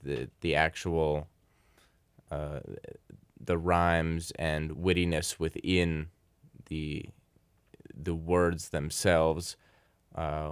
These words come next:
weren't to my, uh, fancy. I didn't leave singing, you know, all these songs and,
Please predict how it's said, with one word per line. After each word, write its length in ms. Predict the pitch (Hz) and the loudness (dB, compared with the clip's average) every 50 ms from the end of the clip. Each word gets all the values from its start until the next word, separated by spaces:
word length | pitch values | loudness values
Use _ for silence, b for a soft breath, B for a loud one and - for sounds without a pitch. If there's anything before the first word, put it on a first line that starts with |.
| - - - | -10 -10 -6
weren't 460 | 98 101 95 90 90 90 92 - - - | -2 2 2 4 2 2 0 -4 -8 -4
to 120 | - 127 | 0 2
my, 580 | 113 110 110 107 110 110 110 104 95 92 87 92 - _ - - _ _ _ _ _ - | 6 8 10 10 10 10 10 10 8 6 4 0 -6 _ -20 -20 _ _ _ _ _ -4
uh, 320 | 87 87 80 76 73 64 | -2 -2 0 0 -2 -4
fancy. 760 | - - - 95 82 78 80 82 - - 85 80 78 76 - _ _ _ _ _ _ _ _ _ _ _ _ _ _ _ _ _ _ _ _ _ _ _ _ _ _ _ _ _ _ _ _ _ _ _ _ _ _ _ _ _ _ _ _ _ _ _ _ _ _ _ _ _ _ _ - - - | -6 -4 -2 0 0 0 0 -2 -4 -4 -2 -2 -2 -2 -6 _ _ _ _ _ _ _ _ _ _ _ _ _ _ _ _ _ _ _ _ _ _ _ _ _ _ _ _ _ _ _ _ _ _ _ _ _ _ _ _ _ _ _ _ _ _ _ _ _ _ _ _ _ _ _ -16 -14 -6
I 200 | - 92 117 117 | 0 4 4 4
didn't 440 | 120 127 123 120 113 110 110 110 107 | 6 6 4 6 6 6 4 4 6
leave 360 | 113 110 107 104 101 98 - | 6 6 6 6 4 4 2
singing, 500 | - - - - 104 98 92 90 87 87 | 0 2 2 2 2 4 4 2 2 2
you 80 | 85 80 | 0 0
know, 300 | 80 76 69 73 - - _ _ _ _ - | 0 0 -2 -2 -4 -8 _ _ _ _ 0
all 180 | - 85 85 80 | 2 2 2 2
these 180 | 80 80 78 | 0 -2 -2
songs 380 | - - 82 78 82 80 82 82 | 0 2 2 2 2 0 -2 -2
and, 160 | 82 82 85 | -2 -4 -4